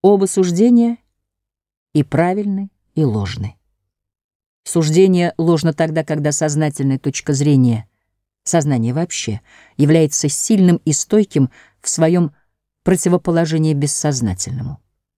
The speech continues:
Оно правильно тогда, когда сильному бессознательному противостоит слабая сознательная точка зрения, которая подчас и должна, бывает, уступить бессознательному.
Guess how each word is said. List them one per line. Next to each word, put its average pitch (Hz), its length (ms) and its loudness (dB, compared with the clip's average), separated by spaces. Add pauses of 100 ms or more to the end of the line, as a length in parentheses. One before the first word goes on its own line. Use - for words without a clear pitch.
(720)
Оно 226 200 4
правильно 214 340 -2
тогда, 220 280 -2
когда 180 260 2
сильному 185 460 2
бессознательному 170 1040 0 (340)
противостоит 190 800 0
слабая 190 760 0 (500)
сознательная 175 880 -2
точка 143 400 -6
зрения, 120 540 -4 (840)
которая 190 260 0
подчас 190 440 -4
и 214 60 0
должна, 165 520 2
бывает, 135 420 -2 (300)
уступить 143 480 -2
бессознательному. 123 1040 -2